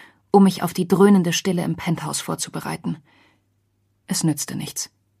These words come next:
Länger konnte und wollte ich hier nicht verharren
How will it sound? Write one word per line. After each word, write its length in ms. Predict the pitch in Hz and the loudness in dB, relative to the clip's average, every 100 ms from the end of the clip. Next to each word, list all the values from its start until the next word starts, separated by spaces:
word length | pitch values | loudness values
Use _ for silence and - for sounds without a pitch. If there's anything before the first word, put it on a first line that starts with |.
| _ _ _ _ _ _ _ _ _ | _ _ _ _ _ _ _ _ _
Länger 340 | - 208 214 208 | 2 6 6 4
konnte 520 | - 202 202 208 196 | 4 4 4 2 -2
und 240 | - 170 | 0 2
wollte 300 | 165 185 185 | 4 4 2
ich 160 | 190 - | -4 -4
hier 140 | - | 0
nicht 180 | 175 170 | 0 0
verharren 460 | - 151 156 147 | -4 -4 -2 -4